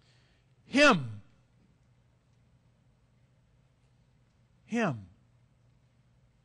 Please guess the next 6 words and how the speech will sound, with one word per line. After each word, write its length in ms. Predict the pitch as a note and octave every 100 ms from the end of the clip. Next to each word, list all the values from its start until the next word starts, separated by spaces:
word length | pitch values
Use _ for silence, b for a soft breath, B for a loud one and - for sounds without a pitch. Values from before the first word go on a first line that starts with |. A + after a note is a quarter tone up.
| _ _ _ _ _ _ _ _ _ _ _ _ _ b b b b b b b b _ _ _ _ _ _ _ _ _ _ -
Every 420 | G3 A3+ C4 B3+
adversity 760 | G#3+ D3+ F#3+ A3 - D#3 A#2 - - _ _ _ _ _ _ _ _ _ _ _ _ _ _ _ _ _ _ _ _ _ _ _ _
is 220 | D#3+ D#3 C3
given 720 | - A#3 A3+ B3+ B3 G3+ D3+
by 220 | G3 F#3+
God 540 | D3+ E3+ D3 B2+ B2